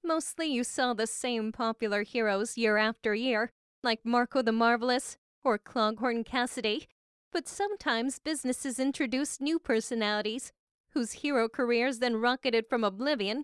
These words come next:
to punch-drunk fame. Katrina was determined that this year she would be the new hero. To be honest,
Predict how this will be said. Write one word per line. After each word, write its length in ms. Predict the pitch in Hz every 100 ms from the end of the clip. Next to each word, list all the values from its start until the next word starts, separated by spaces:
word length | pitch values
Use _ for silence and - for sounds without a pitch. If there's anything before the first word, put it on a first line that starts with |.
| -
to 100 | 269
punch-drunk 720 | - 233 214 - 262 196 233
fame. 440 | - 285 240 214 294 _ _ _ _ _ _ _ _ _
Katrina 580 | - 233 - 277 262 202
was 200 | 202 202
determined 760 | 233 214 - 311 269 180 208 220
that 140 | -
this 240 | 277 -
year 160 | 196 202
she 260 | - - 269
would 200 | 240 185
be 100 | 226
the 100 | 220
new 200 | 226 240
hero. 500 | 320 262 226 208 - _ _ _ _ _ _ _ _ -
To 160 | 427
be 220 | 269 233
honest, 540 | 226 240 196 233 -